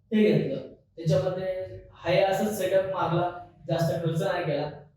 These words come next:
फक्त ॲड केलं तर स्टॉक, म्हणजे जो मी वर्षभरामध्ये पैसे कमवले होते, ते पैसे पूर्णपणे मी स्टॉकमध्ये परत लावले. म्हणजे जे स्टॉकमध्ये थोडक्यात असं झालं की आपण जो पहिल्यांदा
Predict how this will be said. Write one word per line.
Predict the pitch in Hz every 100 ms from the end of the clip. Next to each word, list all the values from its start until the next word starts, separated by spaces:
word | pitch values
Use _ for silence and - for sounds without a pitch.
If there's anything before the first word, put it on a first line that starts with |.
| -
फक्त | 190 - 226
ॲड | 226 226 208 202
केलं | 208 214 214
तर | 226
स्टॉक, | 233 - 151 - -
म्हणजे | 160 170
जो | 185 214
मी | 214
वर्षभरामध्ये | 208 208 208 196 185 180 180 202 208 - - _ _ -
पैसे | 196 214 202
कमवले | 202 190
होते, | 156 160 208
ते | 214
पैसे | 214 214 208 -
पूर्णपणे | - 247 233 226 226 220
मी | 226
स्टॉकमध्ये | 233 - - 226 233
परत | - - -
लावले. | 143 -
म्हणजे | 151 156
जे | - 220 220
स्टॉकमध्ये | 226 226 220 226 220 226 233 - - -
थोडक्यात | 190 190 226
असं | 220 240
झालं | - 160 - - - -
की | 214
आपण | 214 214 226 226 226
जो | 233 233
पहिल्यांदा | 226 226 226 240 233